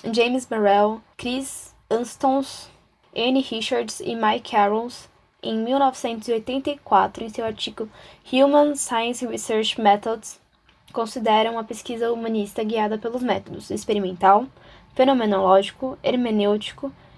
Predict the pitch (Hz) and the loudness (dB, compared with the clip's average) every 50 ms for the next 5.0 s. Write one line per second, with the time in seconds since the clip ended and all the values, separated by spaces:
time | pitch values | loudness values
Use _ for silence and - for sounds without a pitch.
0 | - - - 254 247 226 277 277 262 262 254 262 262 262 262 254 233 220 226 233 | -20 -10 -8 -8 -2 2 2 2 2 2 2 2 2 2 0 0 0 -2 -2 -2
1 | 240 233 233 240 220 - - - 247 214 - 233 226 233 240 233 247 240 226 - | -4 -6 -6 -8 -8 -8 -8 -8 -6 2 4 4 6 6 4 0 -2 -4 -4 -4
2 | - - 262 180 180 - - 185 - - - - 214 202 - - - - - 214 | 0 2 2 2 2 0 -2 -2 -2 -2 -6 2 6 6 6 6 4 2 -2 -8
3 | - - - 226 220 214 214 214 208 220 220 220 202 202 208 - 233 233 240 240 | -14 -12 -8 -4 -2 0 0 2 2 2 2 2 2 0 0 -2 -4 -4 -4 -4
4 | 233 226 220 220 214 247 220 240 262 - - - 185 185 196 208 - - - | -4 -4 -4 -4 -4 -4 -6 -6 -6 -6 -4 -2 -2 -2 -2 -6 -12 -16 -18